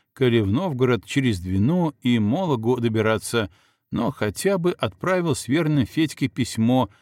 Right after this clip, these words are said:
и несколько подарков. Компанию пареньку составили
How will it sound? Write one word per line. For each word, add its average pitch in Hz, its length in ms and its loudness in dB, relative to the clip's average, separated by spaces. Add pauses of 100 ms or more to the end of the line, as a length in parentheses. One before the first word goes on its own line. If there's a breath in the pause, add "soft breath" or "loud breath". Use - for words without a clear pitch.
(140 soft breath)
и 175 140 -2
несколько 147 640 -2
подарков. - 720 -8 (840)
Компанию 196 760 4
пареньку 117 560 2
составили 165 760 0